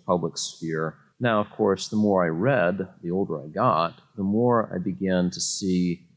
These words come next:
you know, how history really informs the present, and it kind of helps guide us into the future. So th-, there, there's this interest just in understanding humanity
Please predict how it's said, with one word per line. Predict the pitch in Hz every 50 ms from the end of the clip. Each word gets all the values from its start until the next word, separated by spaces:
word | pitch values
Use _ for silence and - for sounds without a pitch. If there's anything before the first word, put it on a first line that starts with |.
| _
you | - 98
know, | 92 87 82 82 80
how | - - 107 95 87 87 82 82 82 - - - - - 107 123
history | 143 180 180 - - - 131 123 113 110 - - - _ _ 113
really | 120 147 160 143
informs | 110 101 - - - 104 98 98 95 95 90 -
the | - - - - -
present, | - 98 92 92 - 117 120 123 123 - -
and | 98 95 90 90 87 90 -
it | - 98 - - _ -
kind | 127 127
of | 123 113 - - _ _ - - -
helps | 113 110 101 - - - - - -
guide | 98 90 90 95 95 92
us | 85 85 - - - -
into | 98 92 90 82
the | 78 80 - -
future. | - 98 92 90 92 - - - - - - _ _ _ -
So | - - - 110 98 92 92 92
th-, | - - - - - -
there, | - 120 120 113
there's | - 120 120 113 - - 101
this | 92 - - - - -
interest | 98 98 - - 82 80 - - - - - - _ _ _ _ -
just | 107 95 - -
in | 101 98 -
understanding | 107 113 131 127 131 123 - - - 101 92 90 90 90 92 90 87 82 - _ _ -
humanity | 98 90 87 82 82 85 85 85 71 - -